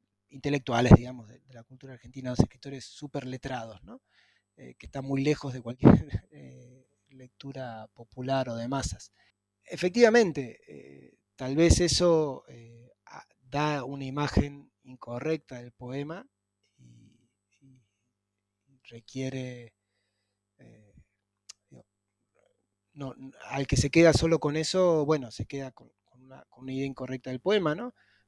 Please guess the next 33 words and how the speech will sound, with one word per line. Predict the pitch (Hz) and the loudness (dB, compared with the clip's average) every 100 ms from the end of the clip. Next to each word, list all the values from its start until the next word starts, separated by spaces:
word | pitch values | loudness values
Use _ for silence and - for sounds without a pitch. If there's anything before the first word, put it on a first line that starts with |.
| _ | _
Como, | 139 135 123 123 _ _ _ _ _ _ | -10 -8 -12 -16 _ _ _ _ _ _
perdón | 117 117 147 | -10 -4 -6
por | - 120 | -6 -16
el | 120 | -12
paralelo | 120 117 139 131 | -10 -4 0 4
<laughs> | 117 | 4
rápido, | 151 175 143 123 | 4 -2 -6 -16
pero | _ 117 | _ -20
como | 127 127 | -18 -18
el | 123 | -12
que | 127 | -4
ve | 127 147 | 2 2
la, | 139 113 107 _ | 2 -6 -14 _
la, | 131 127 139 _ _ _ | -20 -20 -20 _ _ _
la | 139 | -10
serie | - 147 135 | -8 -6 -6
del | 123 | -6
Cid | - 151 139 | -4 -4 -6
que, | - 123 131 | -10 -20 -20
que | - | -20
sacó | - 123 131 | -20 -18 -16
Netflix | 135 175 - 147 123 - | -10 -12 -12 -18 -14 6
o, | - - - - - _ - | 6 6 -2 -20 -20 _ -12
o | 139 | -10
cualquier, | 139 139 139 160 160 | -6 -8 -2 4 6
eh, | 151 135 143 | 6 2 -6
eh, | - 135 131 135 135 | -12 -16 -18 -18 -16
adaptación | 131 127 - 135 123 160 | -12 -12 -2 4 4 4
cinematográfica, | 151 147 139 214 247 226 247 | -2 -2 -2 -2 -4 -4 -10
pero | 226 | -10
al | 269 | -6
mismo | 240 233 | 0 0
tiempo | 226 233 233 220 | 0 -2 -2 -4